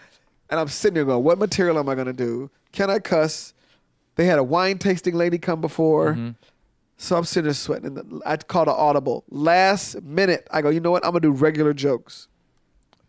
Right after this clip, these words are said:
Speaker 2: Oh, okay.
Speaker 1: I hit him with eight, uh, what did he say?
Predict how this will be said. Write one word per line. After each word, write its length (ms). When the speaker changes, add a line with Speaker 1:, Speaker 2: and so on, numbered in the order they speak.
Speaker 2:
Oh, 180
okay. 260
Speaker 1:
I 100
hit 160
him 80
with 140
eight, 320
uh, 400
what 320
did 140
he 60
say? 640